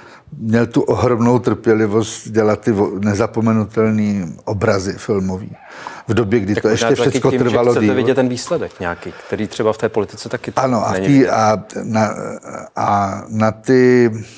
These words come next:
Speaker 1: zdlouhavý, eh, obtížný procesy v té politice já nejsem ten pravej. Ale ne, nezeskeptičtěl jsem k tomu do té míry, že bych třeba říkal, že to jsou nějaký gauneři, nebo mě to tak znechucovalo. Vůbec ne. Spíš jsem zjistil, že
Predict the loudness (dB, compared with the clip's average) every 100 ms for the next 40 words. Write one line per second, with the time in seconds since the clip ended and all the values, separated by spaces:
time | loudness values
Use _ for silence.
0 | -20 -20 -10 -6 2 4 4 2 0 0
1 | -2 -8 -18 -10 -6 -2 -2 -2 -4 -6
2 | -10 -8 -6 -2 -2 -2 -2 -4 -6 -4
3 | -6 -4 -6 -6 -12 -4 -2 -2 -6 -6
4 | 0 2 2 -2 -4 -6 -4 -4 -4 -4
5 | -4 -4 -2 0 0 0 0 0 -2 -4
6 | -6 -6 -8 0 0 0 -6 -4 -4 -2
7 | 0 0 2 2 2 0 2 0 -2 -4
8 | -4 -4 0 0 -2 -10 -20 -18 -10 -6
9 | 0 0 0 -2 -6 -6 -2 -2 -2 -4
10 | -8 -8 -8 -8 -6 -8 -4 -2 -2 -2
11 | -2 -2 -4 -2 -4 -6 -6 -6 -6 -10
12 | -12 -12 -12 -10 -8 -6 -2 -2 -2 -6
13 | -6 -8 -8 -4 -2 -2 -2 0 2 4